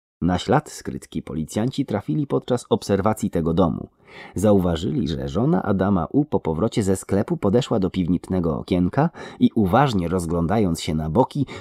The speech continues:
podała komuś przez to okienko kilka puszek piwa. Policjanci poczekali do następnego ranka i po wejściu do budynku zatrzymali zarówno Adama U., jak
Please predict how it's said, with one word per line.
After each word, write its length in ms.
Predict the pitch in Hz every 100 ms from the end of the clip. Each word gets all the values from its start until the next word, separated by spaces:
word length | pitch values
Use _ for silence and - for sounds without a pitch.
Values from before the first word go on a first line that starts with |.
| -
podała 420 | - 98 127 160 156
komuś 440 | 151 147 135 -
przez 260 | - 107 -
to 100 | -
okienko 500 | 76 101 104 - 104
kilka 380 | 165 160 -
puszek 380 | - 101 95 -
piwa. 500 | - 71 52 60 - - _ _ _ _ _ _ _ - - -
Policjanci 680 | - 85 71 107 78 - 143
poczekali 500 | 143 98 95 87 87
do 100 | 76
następnego 580 | 85 76 87 - 87 64
ranka 380 | 82 120 131 139 113
i 100 | 98
po 140 | 87
wejściu 340 | 104 117 -
do 100 | 67
budynku 540 | 82 73 113 110 98 98 -
zatrzymali 680 | 95 120 131 - 113 107 85
zarówno 400 | 85 117 104 113
Adama 380 | 110 117 123 135
U., 180 | 175 185 - _ -
jak 260 | 123 -